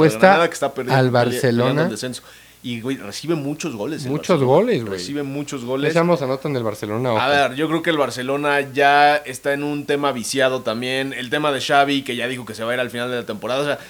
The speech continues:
Speaker 2: Sí,
Speaker 1: no
Speaker 2: eso,
Speaker 1: puedes
Speaker 2: eso,
Speaker 1: salir a
Speaker 2: sí,
Speaker 1: de, o
Speaker 2: no,
Speaker 1: sea,
Speaker 2: no, no puedes
Speaker 1: no
Speaker 2: decir
Speaker 1: puedes
Speaker 2: esas
Speaker 1: hacer
Speaker 2: mamadas.
Speaker 1: eso, ¿no? O sea, ya que el equipo, pues, está, está a la baja. Yo no creo que el Barcelona, yo creo que si hubiera que poner a un cuarto después de, de, de, o sea, para mí sería Madrid, City y Bayern.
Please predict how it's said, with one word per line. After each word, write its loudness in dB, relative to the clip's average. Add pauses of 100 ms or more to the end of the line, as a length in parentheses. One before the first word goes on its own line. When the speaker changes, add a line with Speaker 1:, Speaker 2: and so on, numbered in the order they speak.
Speaker 2:
Sí, 2
Speaker 1:
no 10
Speaker 2:
eso, 8
Speaker 1:
puedes 2
Speaker 2:
eso, 6
Speaker 1:
salir 6
a 8
Speaker 2:
sí, 6
Speaker 1:
de, 4
o 4
Speaker 2:
no, 4
Speaker 1:
sea, 6
Speaker 2:
no, 6
no 4
puedes 6
Speaker 1:
no 0
Speaker 2:
decir 0
Speaker 1:
puedes 2
Speaker 2:
esas -4
Speaker 1:
hacer -2
Speaker 2:
mamadas. 0
Speaker 1:
eso, -6
¿no? -4
O 0
sea, 0
ya 6
que -6
el -2
equipo, -4
pues, -12
está, 2
está 0
a 4
la 4
baja. 2 (380)
Yo 6
no 4
creo -6
que -2
el 2
Barcelona, 0
yo 4
creo 4
que 2
si -6
hubiera 0
que -4
poner 0
a 0
un -2
cuarto 0
después -4
de, 0
de, -4
de, -6
o -8
sea, -12
para 4
mí -4
sería 0
Madrid, -4 (600)
City -8
y -8
Bayern. 0